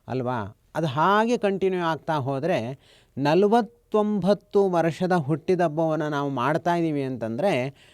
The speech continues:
ಐವತ್ತನೆಯ ವರ್ಷಕ್ಕೆ ಐವತ್ತನೇ ವರ್ಷವನ್ನ ನಾವು ಪ್ರಾರಂಭ ಮಾಡ್ತಾ ಇದೀವಿ ಅಂತ ಅರ್ಥ. ಐವತ್ತನೇ ವರ್ಷ ಪ್ರಾರಂಭ ಆದಾಗ ಅತ್-, ಅನೇಕವಾದ ಅತೀಂದ್ರಿಯ ಶಕ್ತಿಗಳು ನಮ್ಮ ದೇಹದಲ್ಲಿ ಇದ್ದು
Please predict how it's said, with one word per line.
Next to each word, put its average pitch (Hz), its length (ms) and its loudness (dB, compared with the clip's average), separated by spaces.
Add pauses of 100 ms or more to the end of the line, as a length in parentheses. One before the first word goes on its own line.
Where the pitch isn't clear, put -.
(180)
ಐವತ್ತನೆಯ 180 1080 2
ವರ್ಷಕ್ಕೆ 156 640 -2 (180)
ಐವತ್ತನೇ 185 580 0
ವರ್ಷವನ್ನ 156 540 -2
ನಾವು 180 240 -2
ಪ್ರಾರಂಭ 175 560 2
ಮಾಡ್ತಾ 160 400 0
ಇದೀವಿ 135 340 -2
ಅಂತ 139 200 -6 (100)
ಅರ್ಥ. 127 260 -2 (760)
ಐವತ್ತನೇ 214 680 4
ವರ್ಷ 185 380 -2
ಪ್ರಾರಂಭ 160 640 2
ಆದಾಗ 135 480 0 (520)
ಅತ್-, - 400 -8
ಅನೇಕವಾದ 196 840 2
ಅತೀಂದ್ರಿಯ 185 800 0
ಶಕ್ತಿಗಳು 135 920 -4 (240)
ನಮ್ಮ 143 260 0
ದೇಹದಲ್ಲಿ 156 800 0
ಇದ್ದು 131 500 -2